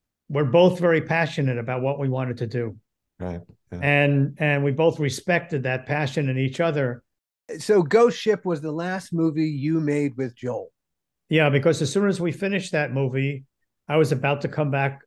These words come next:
Speaker 1: I was going to Tahiti for a week and then going back to L A. And I got a call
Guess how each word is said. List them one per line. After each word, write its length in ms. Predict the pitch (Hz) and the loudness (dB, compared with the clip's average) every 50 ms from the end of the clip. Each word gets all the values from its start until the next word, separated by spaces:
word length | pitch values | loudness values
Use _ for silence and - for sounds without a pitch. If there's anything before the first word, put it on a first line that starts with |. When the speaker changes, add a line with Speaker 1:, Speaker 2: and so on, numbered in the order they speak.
| _ - | _ -8
Speaker 1:
I 80 | - 143 | -4 -4
was 80 | 147 127 | -2 0
going 200 | - 175 175 165 | 2 2 2 2
to 60 | 160 | 2
Tahiti 440 | - 165 139 135 180 180 165 156 131 | 0 0 2 2 4 2 2 0 -2
for 160 | - 147 131 | -4 -4 -4
a 60 | 120 | -4
week 240 | 120 127 127 123 - | -4 -6 -6 -8 -8
and 120 | 160 143 | -4 -2
then 100 | 139 143 | 0 0
going 200 | 135 135 131 131 | 2 2 2 2
back 240 | 127 135 135 131 135 | 0 0 -2 -2 -2
to 100 | - 151 | -4 -2
L 180 | 131 131 135 147 | -2 0 0 0
A. 240 | 165 160 156 147 151 | 0 0 0 -2 -2
And 140 | 123 131 139 | -4 -4 -2
I 60 | 139 | -2
got 140 | 135 135 131 | -2 -2 -2
a 60 | 131 | -2
call 460 | - 143 139 135 135 139 135 131 | 0 2 2 4 2 0 0 -4